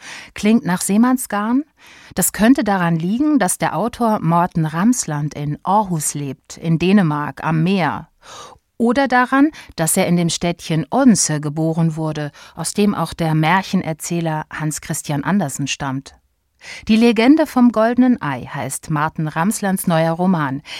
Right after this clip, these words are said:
Clemens Hoffmann stellt ihn vor und hat den Autor mitsamt seinem Übersetzer Ulrich Sonnenberg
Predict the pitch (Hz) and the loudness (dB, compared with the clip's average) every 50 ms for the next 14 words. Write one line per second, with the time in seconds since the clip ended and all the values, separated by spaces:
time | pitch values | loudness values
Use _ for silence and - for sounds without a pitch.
0 | - - - - - 170 165 160 156 147 - - 180 208 - - 254 262 269 285 | -16 -16 -14 -8 -4 -2 0 0 0 0 -2 -2 -4 -4 0 0 2 2 2 0
1 | - - - 160 165 - 143 147 - - - 160 165 196 226 269 285 - - - | 0 -2 -6 -6 -6 -4 -4 -6 -6 -6 -8 -10 -6 -6 -6 -6 -8 -12 -18 -20
2 | - - - 196 196 - 240 - 311 285 - - - 175 202 240 - - 294 294 | -20 -10 -4 -4 -2 -2 0 2 2 2 2 4 2 0 0 0 -2 -2 -2 2
3 | 285 254 196 160 - - 156 170 214 240 - - 170 165 165 156 - 156 151 143 | 2 2 2 2 0 -2 0 2 2 2 2 2 0 0 0 0 -2 -4 -4 -4
4 | 139 147 147 147 - - - 151 - - 147 151 - 135 - - - 147 156 208 | -4 -4 -6 -6 -6 -6 -4 -4 -4 -4 -6 -8 -8 -8 -10 -8 -6 -2 0 4
5 | 247 254 220 220 214 214 226 233 - | 4 4 4 2 0 -2 -2 -4 -8